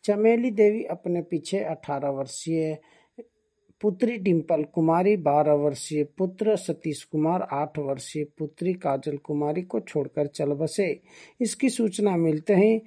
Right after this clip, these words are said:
आसपास के ग्रामीण व परिजन रो रो कर बुरा हाल है। गांव में शोक की लहर दौड़ गई है। धन्यवाद।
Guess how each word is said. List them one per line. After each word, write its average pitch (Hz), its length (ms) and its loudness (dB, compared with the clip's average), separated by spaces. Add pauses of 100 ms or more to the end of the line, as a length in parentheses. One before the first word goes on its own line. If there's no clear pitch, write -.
(1000)
आसपास 196 680 2
के 180 260 0
ग्रामीण 175 720 2
व 160 140 0
परिजन 165 560 0
रो 151 160 0
रो 143 180 0
कर 190 200 -2
बुरा 143 340 0
हाल 135 280 -2
है। 160 180 4
गांव 147 240 0
में 185 140 0
शोक 151 440 -2
की 180 80 -4
लहर 135 340 0
दौड़ 143 300 2
गई 139 300 0
है। 156 420 -4 (540)
धन्यवाद। 190 520 2